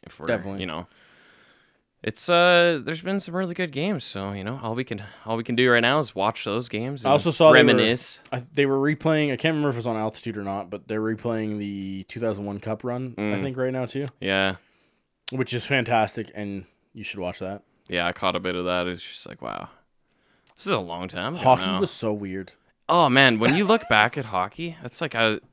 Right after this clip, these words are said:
Speaker 1: just all the, all the old games I've been watching, and, like, I did it, they do it sometimes, like, you know, mid-afternoon,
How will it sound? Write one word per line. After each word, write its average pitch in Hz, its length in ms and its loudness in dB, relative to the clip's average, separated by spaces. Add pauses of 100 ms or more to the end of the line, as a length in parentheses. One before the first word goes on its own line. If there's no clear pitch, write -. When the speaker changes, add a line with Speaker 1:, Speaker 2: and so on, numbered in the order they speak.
(300)
Speaker 1:
just - 280 -12
all 107 220 2
the, 104 260 0 (160)
all 104 160 2
the 104 140 -2
old 98 220 -2
games 92 280 -4
I've 92 100 -8
been 90 140 -8
watching, 87 540 -8 (320)
and, 92 100 -10
like, 90 160 -8
I 98 60 -4
did 117 200 2
it, 107 220 2 (380)
they 131 100 2
do 165 180 6
it 147 200 6
sometimes, 92 600 -2
like, 87 360 -4 (880)
you 95 80 -6
know, 87 120 -6
mid-afternoon, 90 1040 -2